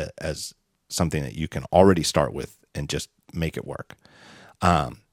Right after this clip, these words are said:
everything looks professional. You go through Squarespace, you get a professionally designed website.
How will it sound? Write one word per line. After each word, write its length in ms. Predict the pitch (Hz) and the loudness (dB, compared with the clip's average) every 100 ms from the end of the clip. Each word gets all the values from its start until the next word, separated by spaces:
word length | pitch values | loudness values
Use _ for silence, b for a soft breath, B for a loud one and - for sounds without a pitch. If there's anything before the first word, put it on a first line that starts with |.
| _ _ - | _ _ 4
everything 440 | 127 160 123 95 | 6 8 6 4
looks 200 | 82 - | 2 -2
professional. 720 | - 85 78 - 80 73 60 - | -4 0 0 0 -2 -4 -6 -12
You 100 | - | -6
go 200 | 85 110 | 4 4
through 160 | 113 101 | 6 2
Squarespace, 560 | - 90 90 - 80 | 2 2 2 0 -2
you 80 | - | -4
get 100 | 82 | -6
a 40 | - | -2
professionally 580 | 95 - 101 - 104 | -4 2 4 4 2
designed 400 | 92 90 82 78 | 0 0 -2 -2
website. 440 | 64 - - - | -4 -6 -6 -8